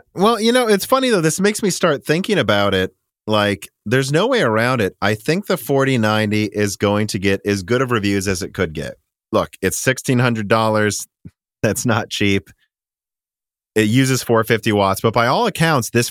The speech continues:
four fifty watts is a much more tame four fifty watts than the thirty ninety Ti.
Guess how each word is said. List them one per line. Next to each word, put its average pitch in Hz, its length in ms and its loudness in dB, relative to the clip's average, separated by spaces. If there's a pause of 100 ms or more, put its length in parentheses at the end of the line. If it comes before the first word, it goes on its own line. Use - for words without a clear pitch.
four 131 220 2
fifty 127 360 0
watts 120 480 0
is 113 200 0
a 113 120 2
much 110 380 0
more 123 240 2
tame 110 460 -2
four 98 240 0
fifty 92 320 -2
watts 85 340 -2
than 87 100 -4
the 80 100 -2
thirty 85 260 0
ninety 73 340 -4
Ti. 78 180 -4